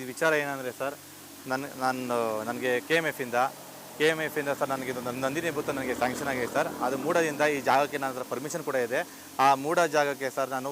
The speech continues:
ಒಂದು ವರ್ಷ ಬಾಡಿಗೆ ಕೂಡ ಕಟ್ಟಿದ್ದೀನಿ ಸರ್. ನನ್ನ ಹತ್ರ ಎಲ್ಲ ದಾಖಲೆ ನೀವು ನೋಡ್ಬೋದು, ನನ್ನ ಹತ್ರ ಎಲ್ಲ ದಾಖಲೆ ಇದೆ. ಇದು ನೋಡಿ ಸರ್, ಇದು ನನಗೆ ಕೆ ಎಮ್ ಎಫ್ ಇಂದ ಸರ್ ಪರ್ಮಿಷನ್ ಲೆಟರ್. ಆಮೇಲೆ ಸರ್ ನನಗೆ ಇದು ನೋಡಿ ಸರ್, ಅಗ್-, ಇದು ನಾನು ಮೂಡಾಗೆ ಅಗ್ರಿಮೆಂಟ್ ಮಾಡ್ಕೊಂಡಿರೋದು ಸರ್. ಇದು ಸರ್ ನಂದು ಚೆಕ್ ಬಂದು ಈ ಜಾಗಕ್ಕೆ ಮೂಡ ಇಂಜಿನಿಯರ್ ಪವಿತ್ರ ಮೇಡಮ್ ಅವ್ರು ಬಂದು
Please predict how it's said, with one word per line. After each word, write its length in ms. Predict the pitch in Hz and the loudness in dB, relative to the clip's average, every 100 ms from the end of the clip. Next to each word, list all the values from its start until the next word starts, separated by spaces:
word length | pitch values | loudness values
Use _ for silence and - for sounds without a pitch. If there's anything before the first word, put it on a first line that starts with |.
| 135 | -4
ಒಂದು 100 | 127 | -4
ವರ್ಷ 100 | 120 135 | -2 2
ಬಾಡಿಗೆ 200 | 117 151 156 | 2 2 0
ಕೂಡ 80 | 156 | 0
ಕಟ್ಟಿದ್ದೀನಿ 340 | 127 123 123 107 | -2 -4 -6 -2
ಸರ್. 120 | 151 - - - - | -2 -4 -14 -10 -4
ನನ್ನ 100 | 143 | -2
ಹತ್ರ 120 | 139 127 | 2 4
ಎಲ್ಲ 120 | 160 170 | 6 8
ದಾಖಲೆ 160 | 160 147 | 6 2
ನೀವು 100 | 143 | 0
ನೋಡ್ಬೋದು, 340 | 165 151 147 160 160 | 2 4 4 4 2
ನನ್ನ 100 | 139 147 | 0 0
ಹತ್ರ 120 | 139 | 2
ಎಲ್ಲ 100 | 143 147 | 4 4
ದಾಖಲೆ 200 | 139 135 | 2 0
ಇದೆ. 100 | 123 123 | 0 2
ಇದು 80 | 151 | 2
ನೋಡಿ 140 | 147 139 147 | 0 2 2
ಸರ್, 140 | 156 - 143 | 2 0 0
ಇದು 120 | 156 156 | 2 2
ನನಗೆ 160 | 143 143 | 0 -2
ಕೆ 80 | 143 | 0
ಎಮ್ 80 | 147 143 | 0 -2
ಎಫ್ 80 | 139 | -4
ಇಂದ 100 | 143 | -2
ಸರ್ 100 | 147 139 | -2 -2
ಪರ್ಮಿಷನ್ 300 | 131 139 131 | -4 -4 -6
ಲೆಟರ್. 220 | 117 110 - - - - - - - 147 | -4 -4 -6 -14 -16 -16 -18 -16 0 2
ಆಮೇಲೆ 240 | 160 147 135 | 4 2 2
ಸರ್ 160 | 147 147 - | 2 2 0
ನನಗೆ 240 | 143 139 147 139 | -4 0 0 0
ಇದು 100 | 147 143 | 0 -2
ನೋಡಿ 140 | 131 | 2
ಸರ್, 120 | 156 143 | 4 6
ಅಗ್-, 160 | 139 - - | 4 -4 -6
ಇದು 120 | 139 151 147 | 0 2 4
ನಾನು 120 | 143 | 2
ಮೂಡಾಗೆ 360 | 143 156 147 147 151 139 | 4 6 8 8 6 4
ಅಗ್ರಿಮೆಂಟ್ 300 | 127 147 151 139 | 2 2 2 0
ಮಾಡ್ಕೊಂಡಿರೋದು 440 | 135 139 131 120 123 | 0 0 0 2 2
ಸರ್. 160 | 147 - - - - - 156 | 2 0 -12 -12 -10 -2 2
ಇದು 100 | 175 160 | 4 8
ಸರ್ 180 | 160 156 | 8 8
ನಂದು 160 | 147 135 | 2 2
ಚೆಕ್ 140 | 147 147 | 0 4
ಬಂದು 140 | 147 139 | 4 4
ಈ 20 | 151 151 | 6 8
ಜಾಗಕ್ಕೆ 320 | 151 147 156 156 | 8 8 6 6
ಮೂಡ 120 | 151 165 151 | 6 6 6
ಇಂಜಿನಿಯರ್ 400 | 151 151 147 143 139 | 2 2 2 2 2
ಪವಿತ್ರ 200 | 143 151 147 | 0 2 2
ಮೇಡಮ್ 120 | 143 | 2
ಅವ್ರು 120 | 135 123 | 0 -2
ಬಂದು 200 | 127 | 2